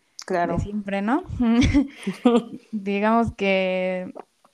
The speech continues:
Speaker 2: pues, a, a la mera hora recorrieron la fecha y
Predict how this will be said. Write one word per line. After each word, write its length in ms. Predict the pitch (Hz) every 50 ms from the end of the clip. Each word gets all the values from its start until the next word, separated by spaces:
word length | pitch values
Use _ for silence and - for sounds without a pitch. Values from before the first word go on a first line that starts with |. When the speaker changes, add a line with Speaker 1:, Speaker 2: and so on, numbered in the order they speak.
| - 214 -
Speaker 2:
pues, 300 | 214 202 202 - - -
a, 140 | 190 185 -
a 140 | - -
la 120 | 196 196 196
mera 220 | 202 208 214 220
hora 180 | 220 220 220 220
recorrieron 760 | 208 196 190 - 180 180 - 190 190 202 208 208 202 196 180
la 140 | 180 175 180
fecha 640 | _ - 240 285 285 - - 302 294 294 294 294 285 _ _ _ _ _ _ _ _ _ _ _ _
y 720 | - 202 208 202 196 196 190 190 185 190 190 190 180 185